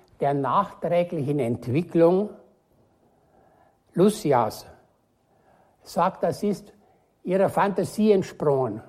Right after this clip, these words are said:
Aber die Dokumentation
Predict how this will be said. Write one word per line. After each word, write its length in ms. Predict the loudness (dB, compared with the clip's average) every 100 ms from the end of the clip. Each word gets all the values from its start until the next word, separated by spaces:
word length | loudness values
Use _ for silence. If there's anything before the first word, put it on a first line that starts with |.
| -20 _ _ _ _ _ _
Aber 500 | 4 4 6 2 0 -8 -20 -20 -20 -20 _ _ _ _ _ -2
die 440 | 0 2 0 -4 -12 _ _ _ _ _ _ _ _ _ _ _ _ _ _ _ _ _
Dokumentation 1200 | 0 2 2 0 0 -2 -2 2 4 6 4 -2